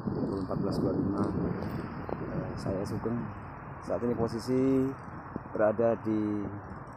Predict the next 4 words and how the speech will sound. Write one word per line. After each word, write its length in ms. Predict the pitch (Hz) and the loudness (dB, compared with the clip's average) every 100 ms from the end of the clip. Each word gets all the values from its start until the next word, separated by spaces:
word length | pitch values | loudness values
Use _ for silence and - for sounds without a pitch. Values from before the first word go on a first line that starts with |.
| - - - | -12 -10 -10
sekitaran 720 | - - 104 107 101 104 98 98 98 98 98 98 | -10 -6 -2 2 2 2 2 0 0 -2 -4 -2
yang 160 | 98 95 | -2 -4
tersebut 400 | - 104 95 95 | -6 -6 -2 0
di 240 | 98 95 | 0 0